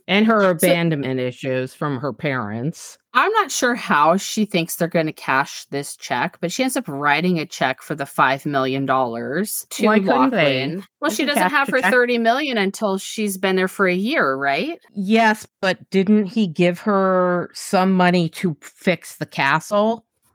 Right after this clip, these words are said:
Speaker 1: I thought he gave her some money.
Speaker 2: Oh, he did, but okay, maybe that amount was enough to cover the check for five million dollars.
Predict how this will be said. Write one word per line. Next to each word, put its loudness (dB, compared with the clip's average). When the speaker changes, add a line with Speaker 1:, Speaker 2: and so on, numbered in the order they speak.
Speaker 1:
I -8
thought 2
he -2
gave 0
her 0
some -2
money. -2
Speaker 2:
Oh, 2
he 0
did, 0
but 2
okay, 2
maybe 2
that 2
amount 2
was -4
enough 0
to -20
cover -2
the -8
check -4
for -6
five 0
million -2
dollars. -2